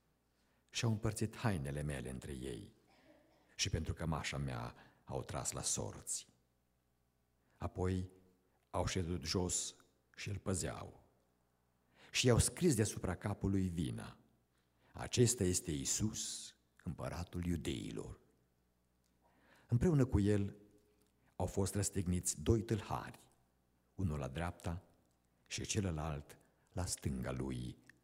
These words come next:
Amin. Acest pasaj este parte din șirul de relatări cu privire la evenimentele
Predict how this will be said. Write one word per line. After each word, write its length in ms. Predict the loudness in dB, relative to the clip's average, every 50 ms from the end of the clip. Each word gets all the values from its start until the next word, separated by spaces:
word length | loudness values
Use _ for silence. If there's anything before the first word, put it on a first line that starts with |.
| _ _ _ _
Amin. 600 | -4 -2 -2 -2 -2 -4 -4 -6 -10 -12 -14 -16 -18 -20 _ _ _ _ _ _ _ _ _ _ _ _ _ _ _ _ _ _ _ -20 -20 _ _ _ _ _ _ _ _ _ _ _ _ _ -20 _ -20 -20 _ _ _ -20 -20 -20 -20 _ _ _ _ _ _ _ _ _
Acest 300 | -2 4 6 6 6 6
pasaj 560 | 4 2 2 4 4 4 2 2 2 0 -2 -2 -8 -16 -20 -20 -20 -20 -20 -20 _ _ _ _ _ _ _ _ _ _ _ _ _ _ _ _ _ _
este 260 | -6 -4 -4 -4 -6 -6
parte 600 | -4 -2 -2 -2 -4 -4 -4 -4 -4 -4 -4 -8 -14 -20 -20 _ _ _ _ _ _ _ _ _ _ _ _ _ _ _ _
din 580 | -12 -6 -4 -2 -2 0 -2 -2 -4 -6 -8 -12 -18 -20 _ _ _ _ _ _ _ _ _ _ _ _ _ _ _ _ _ _ _ _ _ _ _ _ _ _ _ _ _ _ -20 _ _
șirul 680 | -4 -4 0 2 2 2 4 4 2 2 0 -2 -6 -10 -16 -20 -20 -20 -20 -20 -20 _ _ _ _ _ _ _ _ _ _
de 120 | -8 -6 -2
relatări 720 | -2 -2 -2 -2 -4 0 0 2 2 2 0 -4 -12 -18 -20 -20 -20 _ _ _ _
cu 120 | -8 -6
privire 420 | -4 -4 -4 -2 -2 -2 -2 -2 -2
la 300 | -2 -2 -2 -4 -6 -8 -14 -20 -20 -20 -20 -20 -18 _
evenimentele 920 | 0 2 4 4 2 2 0 0 0 -2 -2 -2 -2 -2 0 0 -2 -2 -4